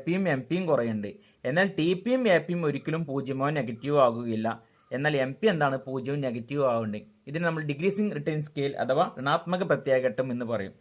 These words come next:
അതായത് ടി പിയും എ പിയും എം പിയും കുറയാണ്, എന്നാൽ ടി പിയും എ പിയും ഒരിക്കലും പൂജ്യമോ നെഗറ്റീവോ ആകുകയില്ല, എം പി പൂജ്യവുമാകും, നെഗറ്റീവ് ആകും. അങ്ങനെ മൂന്ന് സ്റ്റേജുകളാക്കി എഴുതിയിട്ട് മൂന്ന് സ്റ്റേജുകൾ വിശദീകരിക്കേണ്ടതായിട്ടുണ്ട്. എട്ട് മാർക്കിന് ക്വസ്റ്റ്യൻ ആണ്, ക്വസ്റ്റ്യൻ ആണ്. എ പി, എം പി കണ്ടെത്താൻ രണ്ട്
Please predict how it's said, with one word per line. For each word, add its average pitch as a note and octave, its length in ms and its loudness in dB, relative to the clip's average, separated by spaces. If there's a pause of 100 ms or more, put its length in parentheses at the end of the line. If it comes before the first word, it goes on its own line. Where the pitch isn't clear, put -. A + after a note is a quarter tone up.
(220)
അതായത് C3 260 0 (100)
ടി B2 80 -6 (100)
പിയും F#3 160 -2 (180)
എ - 20 4 (120)
പിയും E3+ 200 0
എം B2+ 160 -4
പിയും A3+ 200 2
കുറയാണ്, C3 420 4 (400)
എന്നാൽ D3 160 2 (120)
ടി C#3 80 -2 (120)
പിയും A#3 300 4
എ - 20 6 (120)
പിയും C#3+ 240 0
ഒരിക്കലും C#3+ 420 -4
പൂജ്യമോ A#2+ 340 -2 (100)
നെഗറ്റീവോ A#2 460 0
ആകുകയില്ല, A#2 440 0 (300)
എം G#2 160 -4
പി D#3+ 100 -2 (220)
പൂജ്യവുമാകും, A2+ 800 -2 (200)
നെഗറ്റീവ് A2 480 -6
ആകും. F2+ 180 -14 (340)
അങ്ങനെ C#3 180 -4 (140)
മൂന്ന് C3+ 300 0
സ്റ്റേജുകളാക്കി B2 680 2
എഴുതിയിട്ട് G#2+ 280 -4 (140)
മൂന്ന് A#2+ 200 -2
സ്റ്റേജുകൾ G#2 420 -4 (200)
വിശദീകരിക്കേണ്ടതായിട്ടുണ്ട്. G#2+ 960 -4 (320)
എട്ട് G#2 200 -6
മാർക്കിന് C3 300 0
ക്വസ്റ്റ്യൻ A#2+ 280 -2
ആണ്, A2+ 100 0 (360)
ക്വസ്റ്റ്യൻ B2+ 240 -6
ആണ്. F#2+ 120 -2 (380)
എ A2 120 4
പി, D3+ 120 -2
എം C3 120 0
പി D3+ 100 -4
കണ്ടെത്താൻ C#3 400 4
രണ്ട് C3+ 160 2